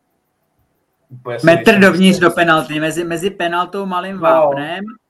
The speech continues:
Speaker 1: nevím,
Speaker 2: Tam těch
Speaker 1: jestli tam mohl jít. Ten centr byl tak dobrý, že si myslím, že na to golman asi nemohl jít a ten hráč to trefil úplně neskutečně.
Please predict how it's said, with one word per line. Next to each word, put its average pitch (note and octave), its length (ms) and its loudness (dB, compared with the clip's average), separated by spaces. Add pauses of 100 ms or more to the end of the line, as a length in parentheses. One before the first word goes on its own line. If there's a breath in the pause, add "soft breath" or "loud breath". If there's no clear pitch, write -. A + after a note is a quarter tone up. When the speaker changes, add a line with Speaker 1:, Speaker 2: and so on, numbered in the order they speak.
(220)
Speaker 1:
nevím, C3+ 240 -2
Speaker 2:
Tam C#3 140 -2
těch C#3 100 -4
Speaker 1:
jestli C#3+ 160 -8
tam C3+ 140 -2
mohl C#3 220 -4
jít. B2+ 320 -12
Ten C#3 160 -10
centr C3+ 280 -8
byl C3+ 240 -6
tak C#3 260 -6
dobrý, B2+ 440 -8
že B2 120 -14
si C3 120 -16
myslím, A#2 320 -16
že A#2 100 -12
na A2+ 100 -14
to A2+ 140 -14
golman A2 480 -12
asi B2 180 -14
nemohl G#2+ 280 -14
jít A2+ 180 -20
a G#2+ 160 -8 (340)
ten A#2 160 -8
hráč A2+ 280 -4
to A#2+ 80 -8
trefil A2+ 440 -6
úplně A2 380 -18
neskutečně. - 760 -20